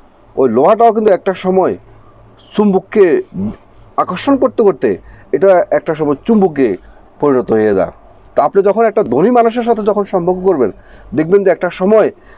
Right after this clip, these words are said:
আপনার ভিতরে সেই মাইন্ড মেন্টালিটি তৈরি হবে, আপনি কীভাবে ধনী হতে পারেন। সে কোন প্রসেসে সে ধনী হয়েছে, দেখবেন যে ওই প্রসেসটা আপনার মধ্যে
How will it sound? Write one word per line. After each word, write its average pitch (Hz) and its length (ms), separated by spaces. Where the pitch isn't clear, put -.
আপনার 170 280
ভিতরে 190 340
সেই 165 200
মাইন্ড 151 640
মেন্টালিটি 202 640
তৈরি 190 240
হবে, 147 260
আপনি 143 220
কীভাবে 147 300
ধনী 131 200
হতে 113 160
পারেন। 92 260
সে - 180
কোন 269 220
প্রসেসে 226 640
সে 185 140
ধনী 151 200
হয়েছে, 107 360
দেখবেন 151 240
যে 180 60
ওই 202 140
প্রসেসটা 190 420
আপনার 156 160
মধ্যে 135 280